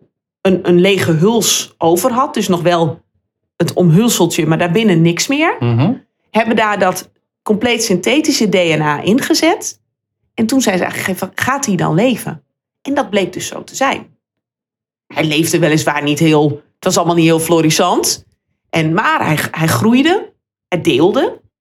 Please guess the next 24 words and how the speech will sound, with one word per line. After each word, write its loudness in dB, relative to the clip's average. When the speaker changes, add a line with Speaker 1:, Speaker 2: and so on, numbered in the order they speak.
Speaker 1:
Dus -4
dat -2
is, -2
ja, -2
dit -4
is, -4
leeft 0
dus. 0
En 0
dat 0
was 0
eigenlijk -2
de, 2
de 0
eerste -2
experimentele 0
bewijs 0
dat -2
het -2
voor 2
die 2
cel 0
niet 4
uitmaakt -2